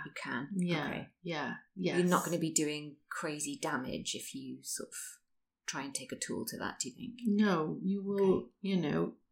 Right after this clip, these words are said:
Speaker 2: whether the skin will come back to,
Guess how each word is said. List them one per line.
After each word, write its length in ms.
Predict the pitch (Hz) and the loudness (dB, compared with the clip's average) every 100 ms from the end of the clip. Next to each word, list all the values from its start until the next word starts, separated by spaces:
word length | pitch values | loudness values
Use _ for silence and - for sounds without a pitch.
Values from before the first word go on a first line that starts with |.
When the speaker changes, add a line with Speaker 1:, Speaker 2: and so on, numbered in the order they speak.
| - | -2
Speaker 2:
whether 380 | 202 226 233 196 | 6 8 10 8
the 220 | 185 180 | 6 4
skin 520 | - - - 190 175 | 0 -4 2 4 4
will 140 | 160 156 | 2 -2
come 260 | - 185 | 4 4
back 360 | 180 143 - - - | 4 0 -6 -16 -4
to, 180 | 170 | -4